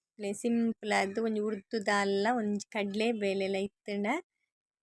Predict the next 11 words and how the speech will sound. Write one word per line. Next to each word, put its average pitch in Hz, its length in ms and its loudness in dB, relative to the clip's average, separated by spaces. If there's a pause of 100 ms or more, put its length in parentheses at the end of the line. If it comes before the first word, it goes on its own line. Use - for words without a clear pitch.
(140)
ಬೊಕ 254 140 -6 (380)
ಬೆಲ್ಲ 247 400 4 (200)
ತಾರಾಯಿ. 196 460 -2 (520)
ಡ್-, 208 160 -10 (160)
ಚೀಪೆ 226 500 -2
ದಪ್ಪ 196 400 -6
ಮಂತುದು 208 760 -2
ತಿನೊಲಿ 202 480 -2
ನಮಕ್ 185 380 -8
ಬಾರಿ 196 360 -2
ಸೂಕುಡೆ. - 540 -10